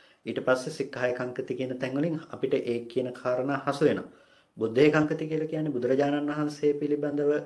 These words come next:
කෙනෙකුට සැකයි නම් ඒ සැකයත් ධම්මේ කංකති කියනකොට ධර්මයේ පිළිබඳව තියෙන සැකය. එතකොට දැන් අපි ගත්තොත් එහෙම දිබ්බ චක්කු ඥානය, ඊට පස්සේ ඉදිවිද ඥානය,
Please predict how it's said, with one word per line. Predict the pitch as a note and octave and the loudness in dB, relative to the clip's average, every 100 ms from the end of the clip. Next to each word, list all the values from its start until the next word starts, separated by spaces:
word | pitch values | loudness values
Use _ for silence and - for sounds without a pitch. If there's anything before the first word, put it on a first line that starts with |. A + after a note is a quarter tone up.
| - | -6
කෙනෙකුට | - C3 C3 C#3 D3 | -6 -6 -4 -4 -4
සැකයි | - C3+ C3+ G#2+ | -4 0 2 2
නම් | F2+ A2 D#3 - _ _ _ _ - | -2 -8 -12 -14 _ _ _ _ 0
ඒ | B2+ C#3+ | 6 6
සැකයත් | C#3+ - F#2+ - - - | 6 2 0 -2 -10 -14
ධම්මේ | A2 A#2 C#3 D3+ | -4 0 4 2
කංකති | D#3 D#3 D3+ D3+ | 2 -4 -4 -6
කියනකොට | E3 F3+ D#3 | -4 -4 -2
ධර්මයේ | A2+ C3 D#3 E3 | -2 0 0 0
පිළිබඳව | E3 D#3+ D#3 D#3 D3+ | -2 -4 -2 -2 -2
තියෙන | D3+ C#3 | -2 -4
සැකය. | C3+ B2+ B2+ G2 F2+ - _ _ _ | -4 -6 -2 -2 -4 -12 _ _ _
එතකොට | G#2 A#2+ A#2+ | -2 0 2
දැන් | A#2+ G#2 F#2+ F#2 - - | 0 -2 -4 -8 -12 -10
අපි | G#2+ - A#2 | -8 -6 -4
ගත්තොත් | G#2 G2+ - A#2 - | -2 -2 -2 -2 -2
එහෙම | A#2+ C3 B2+ B2+ A#2 | -6 -4 -4 -4 -4
දිබ්බ | G#2+ A2+ A2+ | -6 -6 -4
චක්කු | B2 B2+ - | -4 -4 -2
ඥානය, | B2 A#2 A2+ G#2 F#2 _ _ _ _ - | -2 0 -2 -4 -12 _ _ _ _ -14
ඊට | A2 | -8
පස්සේ | - B2+ B2+ C3+ | 0 0 2 0
ඉදිවිද | A2 B2+ C3 | 0 0 4
ඥානය, | C3+ B2 A#2 G#2+ | 4 4 0 -2